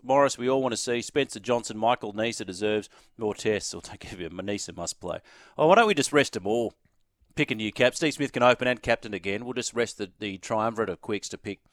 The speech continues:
Spencer Johnson, Michael Neser and Lance Morris. Let's just do that. Happened to Scott Boland,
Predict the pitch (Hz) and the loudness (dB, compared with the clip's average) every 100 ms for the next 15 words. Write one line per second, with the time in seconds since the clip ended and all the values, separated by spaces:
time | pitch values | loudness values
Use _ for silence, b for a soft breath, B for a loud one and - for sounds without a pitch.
0 | _ _ _ - 117 104 101 95 104 95 | _ _ _ -8 -6 -4 -6 -4 -4 -6
1 | 101 92 - 104 92 87 92 95 90 85 | -10 -12 -8 -6 -6 -8 -8 -8 -8 -10
2 | 85 - 120 123 80 - 69 - _ _ | -10 -4 -4 -4 -8 -14 -14 -14 _ _
3 | _ _ _ - 131 - 104 - 123 - | _ _ _ -4 -4 -2 -8 -4 -4 0
4 | 110 123 92 - | 0 0 -2 -12